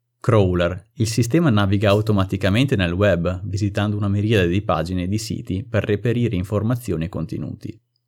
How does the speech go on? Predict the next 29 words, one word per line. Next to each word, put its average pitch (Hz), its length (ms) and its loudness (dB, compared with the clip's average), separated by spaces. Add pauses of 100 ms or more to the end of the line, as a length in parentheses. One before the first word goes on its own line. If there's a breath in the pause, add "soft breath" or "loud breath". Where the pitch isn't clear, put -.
Indicizzazione. 113 1080 0 (380)
Le 101 120 -2
pagine 117 360 4
trovate 113 680 2
vengono 92 360 2
analizzate 90 640 0
in 87 100 -2
base 90 220 -2
ai 82 100 -2
titoli 110 540 -2
e 98 140 -2
altri 95 280 0
metadati 87 800 -4
per 110 140 0
essere 104 320 0
successivamente 110 960 0
meglio 101 360 2
organizzate 95 960 -2
al 101 180 0
fine 113 280 0
di 104 120 0
essere 95 440 0
rapidamente 101 760 0
consultate 95 600 -4
in 90 120 -2
futuro. - 560 -10 (360)
Recupero 107 520 2
delle 98 200 2
informazioni, 95 880 -2